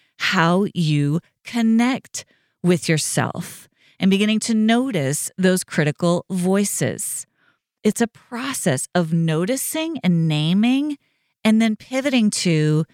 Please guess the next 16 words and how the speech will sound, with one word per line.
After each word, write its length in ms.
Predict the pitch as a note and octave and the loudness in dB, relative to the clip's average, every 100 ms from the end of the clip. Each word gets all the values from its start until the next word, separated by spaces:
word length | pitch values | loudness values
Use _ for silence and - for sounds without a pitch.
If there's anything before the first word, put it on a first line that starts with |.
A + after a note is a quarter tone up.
| _ _ _ _ - | _ _ _ _ -8
Can 380 | - C#4 D4+ | -4 -2 -2
I 140 | F4 F4+ | -2 -2
be 200 | A#3 A3 | 0 0
with 640 | F3+ E3+ F#3+ B3 E4 - - | 0 2 2 0 -6 -14 -12
this 320 | F3+ F3 G3 | -4 -2 -2
part 320 | - - F#3 F#3 | -4 -2 0 0
of 100 | F3 | 0
me, 300 | D3 B2+ - | -2 -2 -6
with 600 | F#3 F#3 A3+ A#3 F3 - - | -8 0 2 2 -2 -6 -12
this 360 | F3 E3+ F3+ - | -6 -2 -2 0
emotion, 720 | E3 E3 D#3+ E3 - C#3+ B2 - | 0 2 2 0 -2 -2 -4 -4
with 600 | F#3 G#3 A#3+ G3 D3+ - _ _ _ | -2 2 2 0 -2 -12 _ _ _
this 260 | F3 E3+ - | -2 -2 0
negative 560 | F3 F3 G3 A3+ G#3 | 2 2 2 0 -2
belief, 720 | D#3+ D#3 D3+ E3 C#3 C3+ - - _ _ _ _ _ | -2 -2 0 0 0 -2 -6 -16 _ _ _ _ _
with 560 | E3 E3 E3 F#3+ - | 0 2 2 0 -6